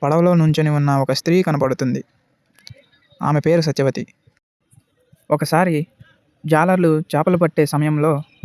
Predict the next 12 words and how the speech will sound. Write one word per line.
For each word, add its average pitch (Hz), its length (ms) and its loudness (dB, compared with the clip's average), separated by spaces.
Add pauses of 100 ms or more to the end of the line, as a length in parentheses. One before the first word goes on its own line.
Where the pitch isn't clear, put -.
(160)
వాళ్ళకి 151 300 0
గర్భంతో 175 480 2
ఉన్న 156 180 0
ఒక 139 140 -2
పెద్ద 143 260 -2
చేప 156 280 0
వలలో 147 320 2
పడుతుంది. 131 460 -4 (1000)
అది 156 140 2
సాధారణ 165 440 2
చేప 147 240 0
కాదు, 135 280 -2